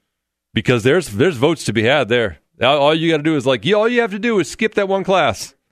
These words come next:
If you guys get your homework done ahead of time, you're gonna have plenty of time on th-, Tuesday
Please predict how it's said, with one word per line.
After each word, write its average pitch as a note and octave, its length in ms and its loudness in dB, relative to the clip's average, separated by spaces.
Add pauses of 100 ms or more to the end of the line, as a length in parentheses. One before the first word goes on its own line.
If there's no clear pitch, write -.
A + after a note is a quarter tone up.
(600)
If B2+ 240 -2
you A#3 260 -2
guys A3+ 540 2
get G#3 160 -2
your F#3 100 2
homework G#3 300 0
done G#3 160 2
ahead F#3+ 180 0
of F#3 60 -4
time, D3+ 380 0
you're F#3 160 -4
gonna F#3+ 160 -2
have D#3 240 0
plenty B3 240 0
of A3 80 -4
time G3 260 0
on E3+ 140 -2
th-, F3+ 320 -4
Tuesday D3 560 -2